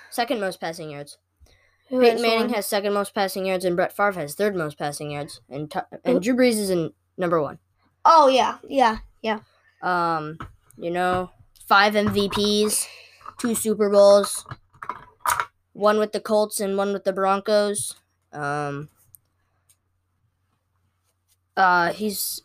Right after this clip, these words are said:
Speaker 1: he, just like, uh, Bradshaw and Favre, they've been, he's been able to get it done in the big show.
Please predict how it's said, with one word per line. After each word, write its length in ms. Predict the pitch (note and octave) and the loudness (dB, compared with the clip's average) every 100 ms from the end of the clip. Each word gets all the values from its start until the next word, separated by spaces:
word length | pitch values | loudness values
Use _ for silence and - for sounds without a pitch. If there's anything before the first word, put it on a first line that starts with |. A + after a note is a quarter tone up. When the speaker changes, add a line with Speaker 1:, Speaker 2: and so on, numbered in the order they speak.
| _ - | _ -10
Speaker 1:
he, 320 | G#3 B3 - _ _ | -4 -2 -4 _ _
just 260 | F3+ A3 - | -2 0 4
like, 420 | A3+ G#3 - - - - - | 6 6 2 -8 -18 -18 -2
uh, 300 | F3+ F3+ F3 | 2 4 4
Bradshaw 880 | E3+ G3 F#3+ F#3+ - G3 F#3 F3+ F3+ - _ _ _ _ _ _ - | 4 4 6 4 2 4 6 6 2 -4 _ _ _ _ _ _ -14
and 560 | F3 F3 E3+ E3 D#3+ - - - | -10 -4 -4 -4 -8 -14 -20 -4
Favre, 360 | - G#3+ G3+ | 4 6 4
they've 260 | F3+ F#3 F#3 | 4 0 0
been, 240 | F#3+ F#3 - | -2 -4 -6
he's 260 | G3+ G3 | -8 -4
been 340 | F#3+ F3+ E3+ F3 _ - | -2 -2 -4 -10 _ -6
able 220 | F#3 F#3 | -2 -2
to 80 | F3+ | -2
get 140 | F3 | -2
it 80 | E3+ | -2
done 180 | F#3+ F3+ | -2 0
in 80 | F3 | -2
the 60 | |
big 180 | F3 F3 | -2 -4
show. 400 | G3 F3+ F3+ F#3 | 0 2 2 -2